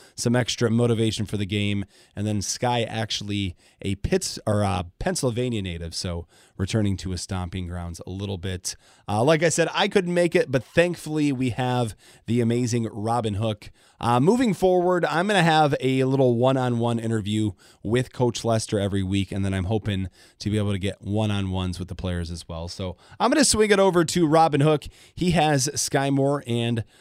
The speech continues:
uh, Taryn Coleman. So take it away, Robin.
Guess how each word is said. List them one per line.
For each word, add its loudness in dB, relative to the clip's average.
uh, 0
Taryn 2
Coleman. 2
So 0
take 0
it 2
away, 4
Robin. 0